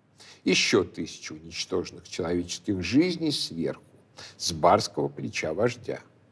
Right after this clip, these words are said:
Всего по итогам операции в этой области было приговорено к расстрелу пятнадцать тысяч четыреста тридцать один человек. Из шестьсот восьмидесяти одной тысячи шестьсот девяносто двух человек, приговоренных к расстрелу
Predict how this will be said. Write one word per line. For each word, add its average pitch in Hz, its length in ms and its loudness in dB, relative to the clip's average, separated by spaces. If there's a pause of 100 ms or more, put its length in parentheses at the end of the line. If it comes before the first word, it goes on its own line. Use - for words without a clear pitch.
(340)
Всего 135 400 6
по 147 220 4
итогам 147 380 0
операции 113 640 -2
в 90 80 -2
этой 107 200 -2
области 180 540 0
было 143 320 2
приговорено 131 920 2
к - 120 -10
расстрелу 139 600 -2
пятнадцать 135 880 0 (180)
тысяч - 500 -8 (240)
четыреста 139 640 0
тридцать 95 460 -8
один 98 280 -6
человек. - 500 0 (300)
Из - 440 4
шестьсот - 920 2
восьмидесяти 127 800 0
одной 117 420 0
тысячи - 720 -4
шестьсот 107 640 2
девяносто 107 600 -2
двух 90 440 -6
человек, 98 580 0
приговоренных 92 720 0
к - 80 -14
расстрелу 101 720 2